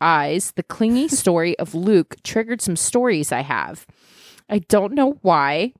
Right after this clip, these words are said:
but I have a history of people getting clung to me like super glue, and I have never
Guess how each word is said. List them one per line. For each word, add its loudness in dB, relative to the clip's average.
but 6
I 4
have 0
a 0
history 0
of -8
people -4
getting -2
clung 0
to 0
me 0
like -2
super 0
glue, -2
and 2
I 4
have 2
never 2